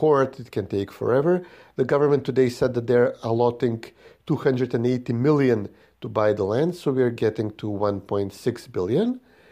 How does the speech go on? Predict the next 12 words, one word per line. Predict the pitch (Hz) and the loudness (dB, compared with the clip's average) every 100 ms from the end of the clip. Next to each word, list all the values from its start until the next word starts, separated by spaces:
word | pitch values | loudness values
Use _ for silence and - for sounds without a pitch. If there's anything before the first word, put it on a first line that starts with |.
| _ _ - | _ _ -16
But | 143 143 139 - _ _ - - _ - 127 | -2 0 0 -4 _ _ -20 -20 _ -20 -2
the | 143 131 131 135 - - | 2 4 4 4 0 -4
owner | 143 139 131 123 | 0 2 4 2
of | 110 | 2
the | 117 | 2
land | 123 117 | 2 0
has | - 98 | -2 -6
a | 98 | -8
say | - 104 | -10 -8
in | 95 85 | -8 -6
this, | 113 | -8
so | - - 113 98 98 | -10 -8 -4 -4 -4